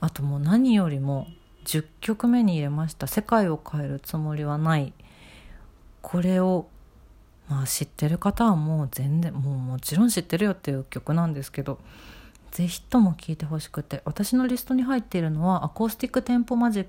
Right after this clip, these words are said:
クっていう、だから、この曲を初めて新曲としてリリースした方の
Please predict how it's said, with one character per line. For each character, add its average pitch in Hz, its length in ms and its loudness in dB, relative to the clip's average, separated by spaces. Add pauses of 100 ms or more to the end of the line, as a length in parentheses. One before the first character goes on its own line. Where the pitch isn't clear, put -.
ク 156 100 -4
っ - 20 -4
て - 280 -6
い 139 160 -2
う、 175 260 0
だ 175 120 -4
か 160 140 -8
ら、 139 240 -4 (180)
こ - 120 0
の 247 140 4
曲 262 420 -2
を 220 140 2
初 202 280 0
め 202 120 2
て 151 140 -6
新 175 240 0
曲 - 300 -6
と 175 120 -4
し - 120 -8
て 262 220 2
リ 190 140 0
リ 196 100 0
ー 175 40 -2
ス 139 160 -6
し - 80 -10
た - 100 -6
方 180 320 -2
の 208 240 2